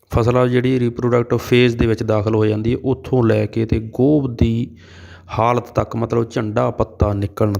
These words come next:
ਤੱਕ, ਜਦੋਂ ਤੱਕ ਸਿੱਟਾ ਪੂਰਾ ਬਣ ਜਾਂਦਾ ਤਣੇ ਦੇ ਵਿੱਚ ਤੇ ਉਸ ਤੋਂ ਬਾਅਦ ਉਹਨੇ ਬਾਹਰ ਆਉਣਾ ਹੁੰਦਾ। ਕਣਕ ਦੀ ਫਸਲ ਦੇ ਵਿੱਚ ਆਪਾਂ ਕਿਹੜੇ ਨੁਕਤੇ ਜਾਂ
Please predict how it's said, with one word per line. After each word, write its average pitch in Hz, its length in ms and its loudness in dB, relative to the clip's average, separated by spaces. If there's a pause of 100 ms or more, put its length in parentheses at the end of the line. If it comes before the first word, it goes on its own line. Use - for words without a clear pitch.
ਤੱਕ, - 340 -4 (180)
ਜਦੋਂ 113 140 4
ਤੱਕ - 180 0
ਸਿੱਟਾ - 380 -2
ਪੂਰਾ 123 400 0
ਬਣ 107 260 -4
ਜਾਂਦਾ 107 300 -4
ਤਣੇ 107 280 -6
ਦੇ 104 100 -4
ਵਿੱਚ 107 240 -8
ਤੇ 117 100 0
ਉਸ 107 80 0
ਤੋਂ 107 140 -2
ਬਾਅਦ 107 200 2 (280)
ਉਹਨੇ 117 120 0
ਬਾਹਰ 113 340 0
ਆਉਣਾ 107 160 -2
ਹੁੰਦਾ। 101 300 -4 (1120)
ਕਣਕ 139 260 2
ਦੀ 135 120 2
ਫਸਲ 113 260 2
ਦੇ 113 80 2
ਵਿੱਚ 113 160 0
ਆਪਾਂ 117 180 -2 (120)
ਕਿਹੜੇ 127 520 2 (500)
ਨੁਕਤੇ 131 760 -2 (560)
ਜਾਂ 117 460 0